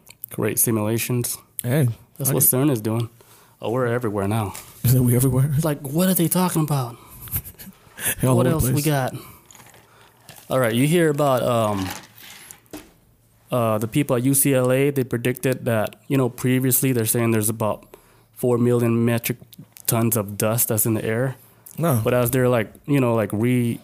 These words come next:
Speaker 1: like, you know, going back and looking at it now,
Speaker 2: Mm-hmm.
Speaker 1: when everybody's at home, they're saying there's way more dust in the air, like seventeen million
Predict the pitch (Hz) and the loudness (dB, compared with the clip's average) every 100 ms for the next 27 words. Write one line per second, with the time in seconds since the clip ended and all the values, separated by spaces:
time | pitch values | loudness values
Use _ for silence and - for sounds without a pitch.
0 | - _ _ 123 110 117 104 - - - | -16 _ _ -14 -6 -4 -6 -8 -20 -20
1 | - - - 120 117 117 117 123 117 117 | -20 -16 -2 0 0 -2 0 0 2 0
2 | 113 113 113 117 107 95 117 139 120 110 | 0 0 0 0 0 0 0 0 0 -2
3 | 113 135 113 110 107 110 104 - 101 101 | 0 2 2 2 0 0 0 0 -2 0
4 | 127 117 110 131 151 110 123 147 151 127 | 0 0 0 2 2 0 0 2 2 2
5 | 107 113 104 107 98 101 98 - _ _ | 0 -2 -2 -2 -2 -2 -4 -8 _ _
6 | _ _ - 95 - 127 127 127 131 110 | _ _ -8 -4 0 0 0 0 -2 0
7 | 101 131 151 127 98 | 0 2 2 0 -2